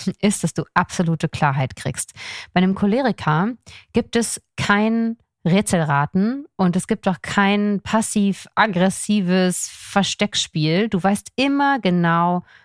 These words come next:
wo die Probleme liegen. Auch wenn natürlich die Tonlage daneben ist und das Verhalten nicht in Ordnung ist. Aber du kriegst eine oft sehr ungefilterte Rückmeldung.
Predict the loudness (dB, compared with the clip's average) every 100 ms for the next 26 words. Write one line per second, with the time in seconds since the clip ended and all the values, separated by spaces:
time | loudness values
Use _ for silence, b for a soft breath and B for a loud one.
0 | b 0 2 2 0 -2 -2 2 2 0
1 | -2 -4 -6 -8 _ _ -4 0 0 0
2 | -2 -4 -4 -4 -2 0 0 -2 -2 -2
3 | -2 -2 0 -2 -4 -2 -4 -4 -6 -4
4 | -4 -6 -6 -4 -4 -4 -6 -6 0 0
5 | 0 -4 -4 -6 -2 0 0 0 -4 -4
6 | 0 0 0 0 -2 0 -2 -2 -4 -4
7 | -4 -2 -2 0 0 0